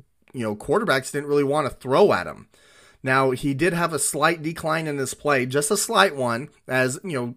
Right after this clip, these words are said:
players kinda get older, but really salary cap issues, uh, you know, led to them having to let him go. So, you know, they do have a hole there. And when you look at the, the corners that they have right now,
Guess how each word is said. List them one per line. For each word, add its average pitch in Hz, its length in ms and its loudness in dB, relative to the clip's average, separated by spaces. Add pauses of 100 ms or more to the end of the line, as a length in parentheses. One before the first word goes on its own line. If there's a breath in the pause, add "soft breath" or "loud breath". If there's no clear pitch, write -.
players 143 320 0
kinda 147 240 -4
get 139 220 0
older, 143 320 2
but 117 280 -2
really 165 340 2
salary 147 600 2
cap 127 300 -2
issues, 117 540 -6 (440 loud breath)
uh, 113 380 0 (560)
you 139 80 -8
know, 107 100 -2
led 131 420 0
to 123 420 -4
them 120 200 0
having 123 220 -4
to 117 40 -4
let 113 180 -2
him 113 120 -8
go. 107 340 -4
So, 104 440 -8 (360 soft breath)
you 120 140 -6
know, 110 80 -4
they 123 140 -2
do 135 220 -2
have 139 200 -2
a 113 60 -2
hole 151 340 -2
there. 117 240 -2
And 117 120 -4
when 120 100 -6
you 131 100 -4
look 147 220 -2
at 143 160 -8
the, 117 400 0
the 110 100 -12
corners 143 420 -8
that 110 120 -14
they 120 120 -6
have 127 320 -4
right 113 200 -8
now, 117 580 -4